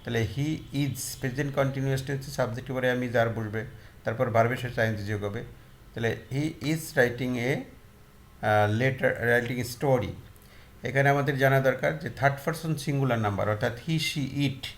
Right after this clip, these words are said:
যত নাম, যত একবচন, সেগুলো থাকলে is হবে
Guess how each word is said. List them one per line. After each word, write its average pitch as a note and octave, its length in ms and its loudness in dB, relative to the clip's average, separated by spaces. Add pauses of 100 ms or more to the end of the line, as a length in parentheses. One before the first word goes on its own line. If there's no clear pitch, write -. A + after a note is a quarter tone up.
(480)
যত C3 240 0
নাম, B2+ 360 6
যত A#2 200 0
একবচন, A#2+ 560 2 (420)
সেগুলো B2+ 260 2
থাকলে C3+ 460 0
is A#2+ 280 0
হবে F#2 240 0